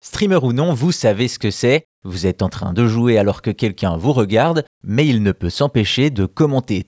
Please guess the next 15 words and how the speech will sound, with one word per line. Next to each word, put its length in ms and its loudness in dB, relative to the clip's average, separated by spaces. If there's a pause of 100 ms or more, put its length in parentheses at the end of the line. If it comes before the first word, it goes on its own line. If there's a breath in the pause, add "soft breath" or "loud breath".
tous 120 0
vos 120 2
faits 240 0
et 100 2
gestes, 380 0
voire 300 -2
même 220 -4
vous 180 -4
donner 300 0
des 160 -2
conseils. 480 0 (240)
C'est 180 -4
ça, 300 -2 (160)
le 300 0
backseat. 520 -2